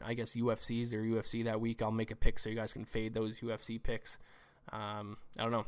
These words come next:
I'll figure something out, but it'll definitely have the Dave Mason interview, and definitely we'll have an in-depth Masters betting preview. So keep an eye on for that Tuesday, uh, podcast. But that's all I got for you guys this week. Uh, if you have any money that you're willing to and able to donate to my Movember cause for men's health,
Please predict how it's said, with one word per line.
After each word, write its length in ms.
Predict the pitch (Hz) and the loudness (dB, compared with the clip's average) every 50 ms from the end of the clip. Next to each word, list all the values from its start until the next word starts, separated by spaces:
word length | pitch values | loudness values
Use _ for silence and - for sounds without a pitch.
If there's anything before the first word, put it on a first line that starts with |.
| - - | -2 -4
I'll 60 | 123 | 6
figure 200 | - 156 151 151 | 8 8 8 8
something 280 | 143 - 143 139 135 135 | 6 6 6 8 8 8
out, 140 | 135 135 135 | 8 8 8
but 100 | 135 127 | 6 4
it'll 80 | 127 | 4
definitely 380 | 123 117 - 151 147 - 156 147 | 4 8 8 8 8 8 6 8
have 140 | 143 139 135 | 8 8 8
the 60 | 135 | 6
Dave 220 | 127 135 135 127 | 6 6 6 6
Mason 360 | 127 131 135 131 - - 131 | 6 4 4 4 4 2 2
interview, 440 | 123 127 127 123 120 123 123 123 127 | 2 2 2 2 2 4 4 4 4
and 200 | 117 107 117 120 | 2 2 0 2
definitely 360 | 117 131 120 - 139 127 123 120 | 2 2 2 2 0 0 2 2
we'll 200 | 117 120 117 117 | 2 0 0 2
have 140 | 123 117 117 | 2 2 2
an 100 | 117 110 | 0 -2
in-depth 560 | - 131 135 131 120 131 127 117 - - - - | -2 -2 -2 0 2 4 2 6 6 4 4 4
Masters 520 | 123 123 120 117 113 - - - 107 110 | 0 2 2 2 2 0 -2 -6 -6 -4
betting 260 | - 123 110 110 107 | -2 -2 -2 -2 -4
preview. 320 | 104 - 117 107 117 110 107 | -4 -4 -4 -4 -4 -6 -4
So 100 | - 104 | -6 -6
keep 240 | 113 - 151 143 | -2 -2 10 12
an 60 | 151 151 | 12 12
eye 120 | 143 135 | 12 10
on 80 | 135 131 | 6 4
for 100 | - 127 | 4 2
that 160 | 120 110 - | 2 2 4
Tuesday, 420 | - 151 151 135 147 135 135 131 - - - - - - - - - - - | 4 4 6 6 6 4 4 2 0 -4 -12 -14 -14 -16 -18 -18 -18 -4 0
uh, 260 | - 120 117 113 113 | 2 4 4 4 4
podcast. 500 | - - 156 147 143 135 151 147 139 - | 8 8 10 10 8 6 4 4 4 4
But 60 | - | 6
that's 200 | 131 139 156 151 | 8 8 8 10
all 120 | 165 151 151 | 10 8 8
I 40 | 147 | 10
got 200 | 151 147 139 - | 10 10 10 10
for 80 | 147 | 6
you 60 | 147 | 4
guys 180 | 139 147 139 135 | 8 8 8 8
this 180 | 139 131 - - | 6 4 6 8
week. 280 | 156 151 147 147 - - | 8 8 8 6 2 0
Uh, 180 | - 127 123 123 | 2 4 4 4
if 120 | 120 - | 4 2
you 120 | - 131 127 | 0 0 0
have 280 | 117 - 151 143 143 | 8 10 10 12 12
any 120 | - 147 147 | 10 6 6
money 240 | 143 143 143 147 143 | 6 6 6 6 6
that 220 | 143 135 131 - | 4 4 4 4
you're 300 | 143 139 139 139 135 127 | 2 2 4 4 2 2
willing 380 | - 123 127 147 143 143 139 135 | 0 0 0 0 2 2 0 0
to 280 | 139 - 151 143 139 139 | 0 2 2 2 4 2
and 140 | 120 127 131 | 2 2 4
able 200 | 131 135 135 135 | 2 4 2 2
to 200 | - 139 127 123 | 2 2 0 2
donate 440 | 123 135 127 131 131 127 127 123 - | 2 2 4 4 4 2 2 0 -2
to 180 | - 139 131 127 | 0 0 2 2
my 220 | 123 120 117 117 | 4 4 4 4
Movember 560 | 120 123 120 117 117 131 143 147 147 156 147 139 | 4 4 4 4 6 6 6 8 8 6 6 8
cause 340 | - 165 151 151 151 139 | 8 10 10 10 8 6
for 100 | - - | 4 -2
men's 340 | 120 117 117 117 117 113 - | -2 0 0 0 0 -2 2
health, 340 | - 165 185 196 - - - | 8 10 10 10 10 8 2